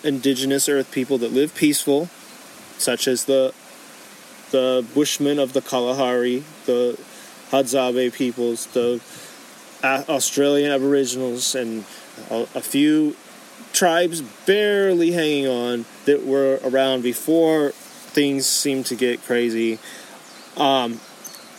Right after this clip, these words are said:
you know, we need to take it back to that for starters. Now, people often go, "Oh, do we need to be like them again? You know, wear loincloths and stuff and walk around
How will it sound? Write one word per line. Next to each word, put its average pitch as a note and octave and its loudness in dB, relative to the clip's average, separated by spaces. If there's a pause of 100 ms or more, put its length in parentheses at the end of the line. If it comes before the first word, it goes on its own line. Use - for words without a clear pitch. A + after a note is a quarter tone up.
(120)
you E3+ 4
know, D#3 4
we D3+ 4
need E3 2
to D#3 -2
take F3 2
it B2+ -2
back C3+ 2
to C3+ -2
that A#2 0
for - -8
starters. C3+ 0 (480)
Now, D#3 4
people F#3 2
often D#3 2
go, C3+ 2 (1080)
"Oh, C#3+ 2
do D3+ 4
we D#3+ 4
need D#3+ 2
to D3 -2
be C#3 2
like B2+ 2
them D#3 2
again? G#2+ -4
You A2+ -6
know, A2 -4
wear A#2+ 0 (420)
loincloths C3+ 0
and A2 -8
stuff - -4
and A2 -8
walk A#2+ -4
around A2+ -4